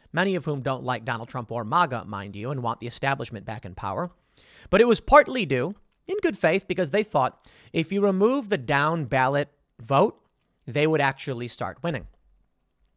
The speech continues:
Stupid idea. But the idea is in Pennsylvania, you could say Democrat, Republican. And then if you check that box, you vote for all the Republicans across the board.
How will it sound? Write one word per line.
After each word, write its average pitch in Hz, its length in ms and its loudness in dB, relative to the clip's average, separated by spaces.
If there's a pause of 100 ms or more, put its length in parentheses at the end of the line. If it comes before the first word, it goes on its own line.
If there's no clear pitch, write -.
(100)
Stupid 143 360 0
idea. 117 320 -6 (320)
But 165 80 -2
the 190 60 2
idea 226 200 6
is 208 80 8
in 202 80 0
Pennsylvania, 185 560 0
you 156 120 -2
could - 140 -2
say 143 360 2
Democrat, 185 420 4
Republican. 104 540 -6 (400)
And 151 120 0
then 156 120 2
if 170 160 -2
you 156 80 -4
check - 240 0
that 165 200 2
box, - 460 2
you 151 160 -2
vote 147 220 0
for 139 100 -4
all 143 220 4
the 139 60 0
Republicans 123 420 -4
across 104 280 -6
the 123 100 -10
board. 151 260 2